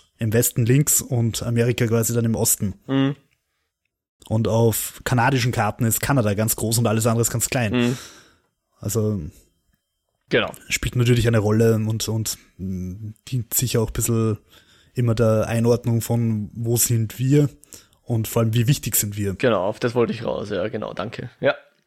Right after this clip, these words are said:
Speaker 2: genau, das, äh, ich find's ja auch immer interessant, wenn wir vom Westen reden und vom Osten. Ich mein,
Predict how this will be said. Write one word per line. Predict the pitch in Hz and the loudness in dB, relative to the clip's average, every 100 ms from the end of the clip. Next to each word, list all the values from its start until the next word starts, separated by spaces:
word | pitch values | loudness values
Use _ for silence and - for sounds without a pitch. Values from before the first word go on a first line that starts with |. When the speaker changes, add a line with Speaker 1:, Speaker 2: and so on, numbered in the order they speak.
| _ _ | _ _
Speaker 2:
genau, | - - | -10 -10
das, | - 143 - - - _ _ _ _ _ _ _ _ _ _ _ _ - | -14 -16 -14 -14 -16 _ _ _ _ _ _ _ _ _ _ _ _ -4
äh, | 143 | 0
ich | 165 170 160 | 2 2 2
find's | 170 | 4
ja | 180 | 4
auch | 160 | 4
immer | 170 | 2
interessant, | 160 - 151 147 | -2 -2 -2 0
wenn | 147 | 0
wir | |
vom | 151 143 | 0 0
Westen | 127 147 - 156 | 0 0 0 0
reden | 139 | 2
und | 131 | 0
vom | 135 135 | -2 -2
Osten. | 143 - 127 | -2 -4 -6
Ich | 123 | 0
mein, | 127 127 | 2 0